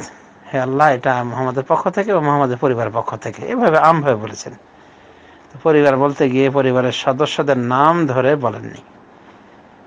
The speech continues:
তো এভাবে আমরা সহিহ হাদিসে পাচ্ছি,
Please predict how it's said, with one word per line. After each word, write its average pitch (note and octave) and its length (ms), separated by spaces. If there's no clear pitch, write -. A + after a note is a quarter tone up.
তো - 100
এভাবে C#3+ 380
আমরা C3 400
সহিহ D3 340
হাদিসে A#2+ 400
পাচ্ছি, B2 340